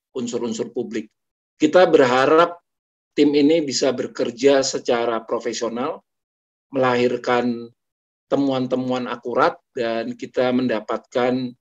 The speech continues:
penjelasan yang memadai dan transparan serta jujur atas peristiwa yang terjadi di Malang. Spekulasi saya, sekali lagi ini spekulasi ya, tidak bisa dijadikan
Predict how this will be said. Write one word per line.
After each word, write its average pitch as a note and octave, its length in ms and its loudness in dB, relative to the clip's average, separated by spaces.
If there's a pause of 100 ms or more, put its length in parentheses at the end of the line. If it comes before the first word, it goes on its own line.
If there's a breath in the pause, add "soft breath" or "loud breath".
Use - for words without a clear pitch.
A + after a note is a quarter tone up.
(480)
penjelasan C#3 800 2
yang C#3+ 200 0
memadai C3+ 800 -2
dan A#2+ 360 -6 (440)
transparan C3+ 640 -2
serta B2+ 320 -6
jujur A#2+ 320 -4
atas A#2 320 -6
peristiwa A#2+ 640 -4 (320)
yang A#2 240 -4
terjadi A#2 480 -4
di A2+ 240 -8
Malang. A2 400 -4 (1400)
Spekulasi D#3 800 4
saya, D3+ 480 4
sekali C3+ 320 0
lagi C3+ 240 0
ini D#3+ 80 -4
spekulasi B2 720 -6 (100)
ya, A2+ 80 -14 (240)
tidak B2 400 -2
bisa B2+ 320 -2
dijadikan A#2+ 720 -4